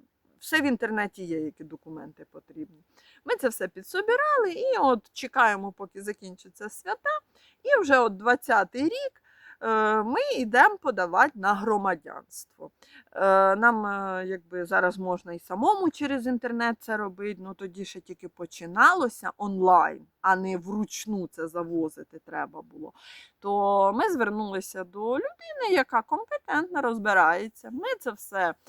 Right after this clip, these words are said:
значить, подали онлайн, всі документи, січень, дві тисячі двадцятий рік. А, п'ятнадцяте число.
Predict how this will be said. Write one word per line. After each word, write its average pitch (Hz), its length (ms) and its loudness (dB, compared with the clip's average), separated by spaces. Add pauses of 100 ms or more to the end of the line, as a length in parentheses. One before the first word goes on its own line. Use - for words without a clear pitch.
(180)
значить, 180 360 -10
подали 185 500 -2
онлайн, 240 720 2
всі - 220 -8
документи, 359 920 -6 (180)
січень, 285 760 -6 (440)
дві 175 260 -18
тисячі 262 520 -8
двадцятий 170 640 -10
рік. - 380 -20 (760)
А, 165 300 -2 (120)
п'ятнадцяте 254 920 0
число. - 720 -10